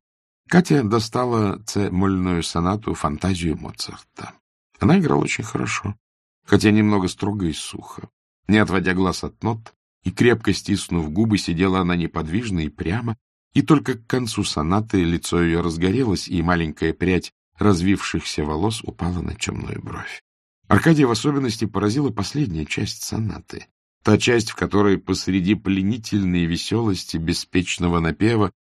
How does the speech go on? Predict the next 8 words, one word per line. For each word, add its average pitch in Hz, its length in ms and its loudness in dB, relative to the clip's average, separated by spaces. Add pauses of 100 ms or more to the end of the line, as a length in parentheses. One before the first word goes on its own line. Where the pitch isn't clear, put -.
внезапно 117 500 4
возникают 117 580 0
порывы 113 340 0
такой - 260 -4
горестной, 101 760 -6
почти - 420 -4
трагической 113 800 0
скорби. - 520 -8